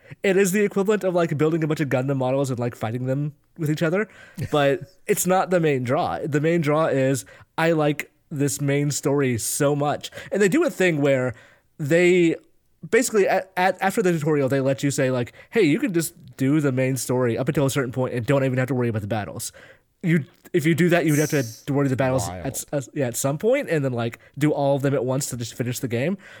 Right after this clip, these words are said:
Speaker 1: But they know what they're making. They know
Speaker 2: Yeah.
Speaker 1: that the turn-based battle system is not the draw. It's fine. It is completely, you know, perfunctory. But it is not, you know,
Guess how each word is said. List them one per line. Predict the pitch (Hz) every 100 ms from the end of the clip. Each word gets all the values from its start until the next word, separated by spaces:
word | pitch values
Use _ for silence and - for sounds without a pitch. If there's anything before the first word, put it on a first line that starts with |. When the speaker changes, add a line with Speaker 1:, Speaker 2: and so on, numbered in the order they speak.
| _ -
Speaker 1:
But | 143 127 - - _ _ _ _ _
they | - 143 180
know | 202 156
what | 151 139
they're | 127
making. | 113 101 - - _ -
They | 143 175
know | 175 175
Speaker 2:
Yeah. | 170
Speaker 1:
that | 147 147 143
the | 143 139 139 135
turn-based | - 160 143 139
battle | 135 120
system | - 135
is | 139 113
not | 123 -
the | 139
draw. | 123 117 139
It's | 147 -
fine. | - 117 117 165
It | 135
is | 131 131 120 -
completely, | - 156 185 196 175 160 147 -
you | 143
know, | 104 90 _ _ _ _ _ _
perfunctory. | - 165 139 120 87 53 - _ _ _
But | 165 151 147 - -
it | 170
is | 165 135
not, | 147 139 139 -
you | 175
know, | 139 120 117